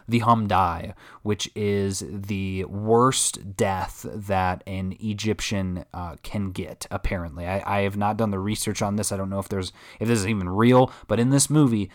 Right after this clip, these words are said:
the Hamdai is the worst death that you can get. And what it is,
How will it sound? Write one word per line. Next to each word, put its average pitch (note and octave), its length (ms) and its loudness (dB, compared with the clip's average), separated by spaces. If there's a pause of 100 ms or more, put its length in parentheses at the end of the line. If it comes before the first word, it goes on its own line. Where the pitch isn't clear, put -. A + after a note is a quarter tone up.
(180)
the G2 60 2
Hamdai A2 540 4
is F#2+ 180 -4
the F#2+ 180 -6
worst F#2+ 640 -4
death F2+ 240 -2
that E2+ 120 -8
you F2+ 120 -8
can E2 180 -12
get. D#2+ 240 -12
And F2 220 -8
what G2 160 -2
it A#2+ 100 0
is, F#2+ 340 -2